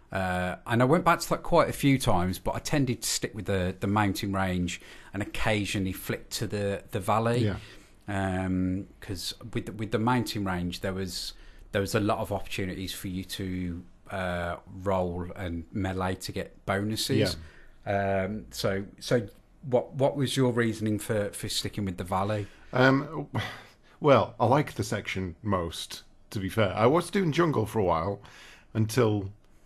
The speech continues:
Speaker 2: I realised that I was losing so many credits on those ninja mid-bosses.
Speaker 1: Yeah,
Speaker 2: They were
Speaker 1: yeah.
Speaker 2: absolutely brutal to get past. So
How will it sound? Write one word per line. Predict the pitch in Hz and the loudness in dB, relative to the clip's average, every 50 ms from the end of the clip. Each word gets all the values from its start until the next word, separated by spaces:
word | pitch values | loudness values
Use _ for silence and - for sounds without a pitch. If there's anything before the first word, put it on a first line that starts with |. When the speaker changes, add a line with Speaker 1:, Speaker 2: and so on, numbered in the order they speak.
| _ - - - - - | _ -20 -20 -18 -4 -2
Speaker 2:
I | 107 | 2
realised | 107 127 131 120 110 104 101 101 92 - - - | 6 8 8 8 6 6 4 2 0 -2 -2 -2
that | 110 98 85 | -2 0 0
I | 98 | 0
was | 101 92 95 | -2 0 2
losing | 117 117 98 104 110 98 92 - | 2 2 4 2 2 0 0 -4
so | - - - - - 135 123 117 | -6 -6 -6 0 2 4 4 6
many | 107 104 98 95 90 85 82 82 - - - - | 4 4 2 0 -2 -4 -6 -10 -12 -16 -18 -14
credits | - - - 107 98 90 95 87 78 - - | -10 -2 0 0 2 2 0 -2 -2 -8 -10
on | - 95 101 95 90 82 - - - | -6 -4 -4 -4 -4 -4 -6 -2 0
those | 104 101 101 98 80 73 - | 0 2 2 0 -2 -4 -4
ninja | - 101 101 101 101 104 113 107 107 113 113 110 107 - - - | 0 2 2 2 4 4 2 4 4 4 4 4 2 0 -6 -2
mid-bosses. | 123 113 107 107 113 110 110 110 - 120 113 - - 131 135 135 110 - - - - - - - - - - - - - | 0 2 4 4 4 2 0 -2 -2 -2 -2 0 0 -2 -2 -2 -4 -6 -8 -10 -12 -14 -14 -10 -6 -6 -4 -4 -4 2
Speaker 1:
Yeah, | - 123 120 110 95 | 6 8 8 8 8
Speaker 2:
They | 110 104 | 6 4
were | 107 | 2
Speaker 1:
yeah. | 113 104 98 | 4 6 8
Speaker 2:
absolutely | - 107 135 - - - 160 131 135 143 113 110 107 | 8 8 6 4 2 4 4 4 4 4 2 2 -2
brutal | 104 - - 110 113 117 127 113 107 110 | -4 -2 0 2 4 4 4 2 0 -2
to | 104 - 117 | -2 -2 0
get | 98 95 82 - | 0 0 0 0
past. | - 98 87 - - | -2 -4 -4 -4 0
So | - 113 110 104 101 | 4 4 6 6 4